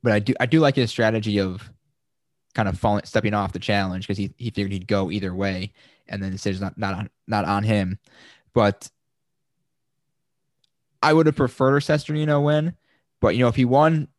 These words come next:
maybe we wouldn't have Rob as a podcast today. Who knows where he'd be? So that'd be, can't imagine that. But I,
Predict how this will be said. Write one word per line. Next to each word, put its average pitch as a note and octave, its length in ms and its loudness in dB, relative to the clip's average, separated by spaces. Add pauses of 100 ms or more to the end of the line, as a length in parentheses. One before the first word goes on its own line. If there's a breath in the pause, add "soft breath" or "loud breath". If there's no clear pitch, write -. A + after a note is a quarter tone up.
(100)
maybe G2+ 220 -4
we A2 60 -2
wouldn't A2 220 -4
have G#2+ 180 -2
Rob A2 160 0
as G#2+ 100 0
a G#2+ 40 -6
podcast A#2+ 420 -2
today. C3+ 340 -2
Who G#2+ 80 -6
knows G#2+ 100 -4
where G#2 120 -2
he'd G#2 140 -4
be? A2+ 320 -2 (120)
So - 140 -6
that'd G2 160 -4
be, G#2 260 -2 (140)
can't G#2 120 -8
imagine G2+ 240 -6
that. A#2 260 -2 (440 loud breath)
But A#2 380 2 (260)
I, D#3 140 4